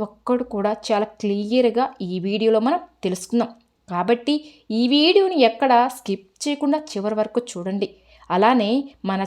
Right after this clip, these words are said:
ఛానల్ని మొదటిసారి చూసే వాళ్ళైతే ఛానల్ని సబ్స్క్రైబ్ చేసుకుని వీడియోకి లైక్ చేయండి. మేషరాశి వారికి బ్రహ్మంగారి కాలజ్ఞానం ప్రకారం మార్చి నెలలో, ఈ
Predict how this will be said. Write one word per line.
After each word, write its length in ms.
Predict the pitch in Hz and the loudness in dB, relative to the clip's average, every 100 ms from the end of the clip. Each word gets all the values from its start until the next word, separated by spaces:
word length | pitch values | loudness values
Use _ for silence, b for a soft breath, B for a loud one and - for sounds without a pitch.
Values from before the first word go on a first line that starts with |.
| 190 | -2
ఛానల్ని 500 | 208 202 240 220 190 247 226 180 | 0 2 2 0 -2 -2 -2 -2
మొదటిసారి 460 | 185 220 - 269 269 | -2 -2 0 0 0
చూసే 240 | 262 254 | -2 0
వాళ్ళైతే 320 | 247 247 262 330 - | 2 2 0 -4 0
ఛానల్ని 460 | 226 214 233 208 208 - | 0 2 0 -2 -6 -8
సబ్స్క్రైబ్ 440 | - - 226 226 | -12 -6 -6 -2
చేసుకుని 340 | 214 - 302 330 b b - | -6 -4 -8 -8 b b -2
వీడియోకి 440 | 208 208 202 254 320 - - 175 | 2 2 2 -2 -8 -10 -4 -4
లైక్ 180 | 170 - | -2 -6
చేయండి. 320 | 196 185 185 - _ _ _ _ _ _ b b | -6 -4 -6 -10 _ _ _ _ _ _ b b
మేషరాశి 680 | 220 226 240 277 262 262 262 262 | 2 4 6 6 6 4 2 0
వారికి 360 | 208 185 - 185 190 | 0 0 -4 -6 -4
బ్రహ్మంగారి 560 | 175 185 202 220 214 214 - | -4 -2 -2 0 0 0 -2
కాలజ్ఞానం 480 | 190 190 185 196 196 | -4 -2 -4 -6 -6
ప్రకారం 500 | 180 170 180 180 175 185 180 b b b - 185 | -8 -8 -6 -8 -6 -8 -10 b b b -8 -4
మార్చి 440 | 185 214 - - 247 240 | -2 -2 -4 -2 0 0
నెలలో, 320 | 190 180 196 - _ _ _ _ _ _ _ _ | -4 -6 -8 -10 _ _ _ _ _ _ _ _
ఈ 20 | 202 | -4